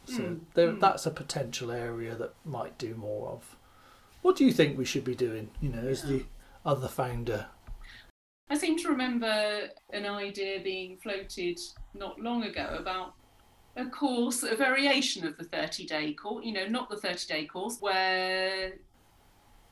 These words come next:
Speaker 2: you know, maybe a six-week course where we would meet, people would have homework to do,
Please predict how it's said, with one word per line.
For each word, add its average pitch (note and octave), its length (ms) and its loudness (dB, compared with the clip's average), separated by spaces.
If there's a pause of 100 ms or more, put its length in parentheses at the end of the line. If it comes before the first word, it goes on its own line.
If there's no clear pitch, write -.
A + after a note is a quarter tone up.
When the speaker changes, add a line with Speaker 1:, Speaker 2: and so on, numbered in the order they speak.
(160)
Speaker 2:
you G3+ 160 -8
know, F3 100 2
maybe F3+ 280 2
a F3 40 2
six-week G#3+ 520 -2
course G3 360 -2
where F3+ 140 0
we F3 100 2
would F3+ 200 -6
meet, G3+ 560 -2 (220)
people A3+ 280 -2
would F#3 140 0
have F3 200 -2
homework G#3+ 480 0
to G3+ 120 -6
do, G3+ 460 2